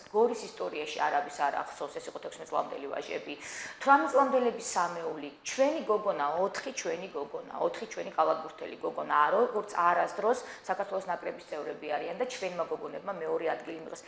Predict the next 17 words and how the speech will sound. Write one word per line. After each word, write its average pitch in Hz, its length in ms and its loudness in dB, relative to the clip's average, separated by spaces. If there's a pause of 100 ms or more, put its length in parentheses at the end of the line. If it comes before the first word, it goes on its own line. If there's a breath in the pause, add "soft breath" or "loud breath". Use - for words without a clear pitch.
მოდი, 240 260 4
მე 190 140 -2
არ 165 140 2
დავი-, 185 400 6
არ 185 200 6
დავიბრალებ 175 680 0
ამ 160 160 2
ყველაფერს, - 520 -4
მაგრამ 151 320 -2 (220 loud breath)
ეს - 180 2
ხო 190 120 2
ჩემ 254 300 6
დროს 190 240 2
მოხდა. - 380 -8 (640 loud breath)
აა, 180 180 6 (320)
კიდე 277 260 4
იქ 247 120 4